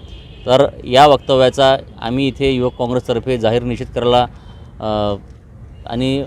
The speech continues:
अजितदादा पवार यांच्या राजीनाम्याची मागणी मुख्यमंत्र्यांकडे करायला आम्ही जिल्हाधिकाऱ्यांकडे निवेदन सादर करण्यासाठी आलो आहेत. तर असं आहे की, या राज्यात अगोदरच बेरोजगारांची संख्या भरमसाठ वाढलेली आहे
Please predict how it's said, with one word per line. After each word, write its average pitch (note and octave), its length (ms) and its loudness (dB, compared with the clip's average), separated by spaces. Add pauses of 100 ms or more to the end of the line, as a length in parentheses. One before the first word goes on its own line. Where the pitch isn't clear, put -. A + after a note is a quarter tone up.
(140)
अजितदादा B2+ 360 2
पवार A#2+ 260 0
यांच्या B2 360 0
राजीनाम्याची B2 500 -2
मागणी A#2 300 -2
मुख्यमंत्र्यांकडे A#2+ 680 -4
करायला A2+ 260 -2
आम्ही A#2+ 240 -4 (840)
जिल्हाधिकाऱ्यांकडे A#2+ 640 0 (520)
निवेदन A#2+ 260 -2
सादर B2 220 -2
करण्यासाठी B2 260 -2
आलो B2+ 200 2
आहेत. G#2 140 4 (720)
तर B2 440 2 (300)
असं D3 160 0
आहे C#3 120 6
की, C#3+ 140 -4
या C#3+ 140 4
राज्यात B2+ 480 2
अगोदरच C#3+ 520 2 (840)
बेरोजगारांची C#3 520 2
संख्या B2+ 180 0
भरमसाठ B2+ 340 0
वाढलेली A#2+ 420 2
आहे F#2+ 120 0